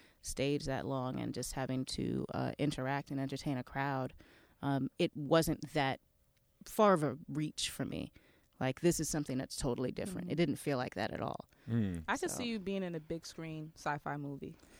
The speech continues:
Speaker 2: Like, you
Speaker 1: Really?
Speaker 2: being, like, the X O or security officer and, like, deadpanning everybody.
Speaker 1: I, you know, you know
Speaker 2: I
Speaker 1: what
Speaker 2: think
Speaker 1: I
Speaker 2: you
Speaker 1: want?
Speaker 2: would,
Speaker 1: I
Speaker 2: you
Speaker 1: wanna
Speaker 2: would
Speaker 1: be
Speaker 2: kill
Speaker 1: comic, I
Speaker 2: that
Speaker 1: wanna
Speaker 2: role.
Speaker 1: be, I wanna be, like, I don't wanna do, like, lead. I wanna do,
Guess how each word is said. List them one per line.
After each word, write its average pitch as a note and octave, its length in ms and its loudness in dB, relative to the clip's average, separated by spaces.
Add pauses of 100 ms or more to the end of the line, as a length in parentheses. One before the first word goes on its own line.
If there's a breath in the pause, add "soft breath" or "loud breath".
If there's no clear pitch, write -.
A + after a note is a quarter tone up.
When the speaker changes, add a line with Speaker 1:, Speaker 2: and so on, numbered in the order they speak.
Speaker 2:
Like, E3+ 220 2
you F3 80 12
Speaker 1:
Really? F#3 140 12
Speaker 2:
being, G#3+ 100 10
like, - 140 6
the - 140 0
X - 220 0
O E3 260 4
or E3+ 100 -2
security D#3 440 -2
officer D3+ 460 -6 (280)
and, E3+ 80 -4
like, D3+ 220 -2
deadpanning D#3 480 0
everybody. C#3+ 440 -4
Speaker 1:
I, D4+ 180 8 (100)
you C4 140 10
know, E4 160 12
you D4+ 80 10
know - 80 12
Speaker 2:
I - 40 12
Speaker 1:
what E4+ 100 10
Speaker 2:
think D#4 140 12
Speaker 1:
I D4 40 12
Speaker 2:
you D4 60 12
Speaker 1:
want? B3 120 12
Speaker 2:
would, G#3 280 12
Speaker 1:
I A#3 60 12
Speaker 2:
you E4+ 60 12
Speaker 1:
wanna A4 160 12
Speaker 2:
would A4+ 80 12
Speaker 1:
be F4 60 12
Speaker 2:
kill C4+ 340 12
Speaker 1:
comic, - 60 10
I C#4 80 12
Speaker 2:
that D#4+ 60 12
Speaker 1:
wanna F#4+ 120 12
Speaker 2:
role. F#4 60 10
Speaker 1:
be, D#4 300 12
I B3 80 2
wanna C#4+ 240 10
be, B3+ 320 4
like, - 180 2
I G#3+ 60 6
don't A#3+ 100 6
wanna B3 180 8
do, A3 160 6
like, F#3+ 200 6
lead. D#3 320 6
I - 80 6
wanna F3 200 6
do, E3 300 6